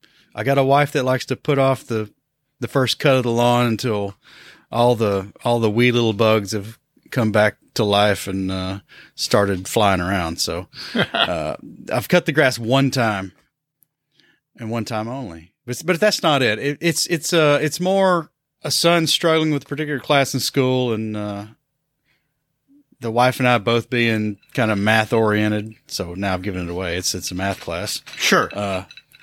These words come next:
Speaker 1: spend a lot of time helping him along. And then, uh, like tonight, the expansion tank on my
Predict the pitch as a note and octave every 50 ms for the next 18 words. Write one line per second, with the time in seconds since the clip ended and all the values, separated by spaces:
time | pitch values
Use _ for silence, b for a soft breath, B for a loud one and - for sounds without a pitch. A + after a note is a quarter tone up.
0 | b b _ _ _ _ _ - - B B B B B B B - - - -
1 | F#3+ G3+ G3 D#3+ C#3 C#3 D3+ D3+ D3 - - D#3+ C#3+ C#3 C3+ A#2+ B2+ C#3 C3+ -
2 | A#2+ B2+ C3+ C3 B2+ B2 B2 B2 B2 B2 B2 B2 B2 B2 A#2+ A#2+ - _ _ A#2
3 | A2+ A2+ A2+ A2+ B2 B2 B2 A#2+ A#2 A#2 A2+ A2 - _ _ _ _ - - -
4 | _ - - - - - - E3+ D3+ D3 - - D#3+ D3+ D#3+ F3 E3 C#3+ C#3 -
5 | - _ _ _ C3+ B2+ C3+ - - - - D3+ D#3 D3+ - D3 C#3 - - C#3
6 | C3 C3 B2 C#3 B2+ A#2+ A#2 A2+ G#2+